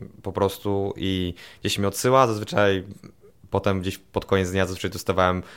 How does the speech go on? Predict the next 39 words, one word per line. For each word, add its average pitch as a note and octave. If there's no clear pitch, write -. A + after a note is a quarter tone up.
e, F2
wielką F#2+
wiadomość F#2
na F#2+
Slacku -
z G2
przeprosinami, F#2
że F#2+
przepraszam, F#2
w F2
ogóle F2
może F#2+
troszeczkę F#2
za F#2
bardzo F#2
się -
uniosłem. G2
Tutaj G2+
i F2+
masz F#2
garść F#2
linków, F#2+
gdzie F#2
wyciągniesz F#2
te -
wszystkie -
informacje, G2
jeżeli F#2+
masz F#2
jakieś -
pytania, F2+
to F#2+
przyjdź. -
E, G2+
nie C3+
miałem B2
raczej G2+
takich -
sytuacji. G2+